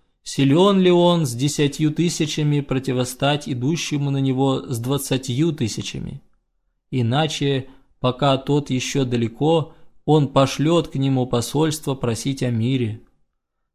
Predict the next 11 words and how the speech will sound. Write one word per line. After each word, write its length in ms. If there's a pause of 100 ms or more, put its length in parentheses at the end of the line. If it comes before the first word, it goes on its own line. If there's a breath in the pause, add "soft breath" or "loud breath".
(100)
Так 300
всякий 480
из 160
вас, 560 (400)
кто 260
не 140
отрешится 920
от 220
всего, 400
что 260
имеет, 580